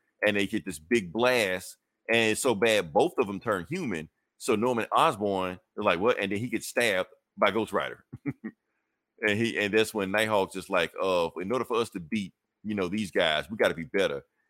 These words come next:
And Ghost Rider like, "No, we need to be worse," you know. So that's when everybody fighting. Oh, yeah. And, um, Raven, I'm sorry, Phoenix. <laughs>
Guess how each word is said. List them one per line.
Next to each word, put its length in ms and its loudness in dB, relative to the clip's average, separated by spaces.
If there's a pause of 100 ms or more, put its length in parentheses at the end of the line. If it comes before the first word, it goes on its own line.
(140)
And 160 -2
Ghost 160 2
Rider 80 2
like, 140 -2
"No, 420 -2 (300)
we 80 -4
need 80 0
to 40 -6
be 160 -6
worse," 580 -6 (260)
you 100 -12
know. 220 -14 (340)
So 680 6 (1000)
that's 180 -4
when 80 -2
everybody 300 -2 (240)
fighting. 440 4
Oh, 120 4
yeah. 260 2 (100)
And, 160 -2
um, 460 4 (920)
Raven, 320 2 (120)
I'm 80 -16
sorry, 240 -4 (240)
Phoenix. 420 -2 (380)
<laughs> 20 -6